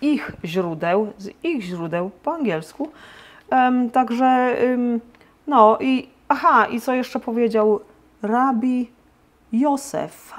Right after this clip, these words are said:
Em, to jest tak, y, on się nazywał, jak on się nazywał? No wiem, że Józef, em,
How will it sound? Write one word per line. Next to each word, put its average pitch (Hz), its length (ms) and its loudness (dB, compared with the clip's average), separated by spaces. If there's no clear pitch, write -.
Em, 190 680 -4
to 220 140 -6
jest 214 180 -4
tak, - 360 -4
y, 208 160 -4
on 226 140 -4
się 226 220 -2
nazywał, 226 840 -2
jak 226 180 -2
on 220 80 -6
się 214 140 -12
nazywał? 220 440 -2
No 262 100 0
wiem, 262 220 2
że 220 160 2
Józef, 180 540 -4
em, 185 380 -8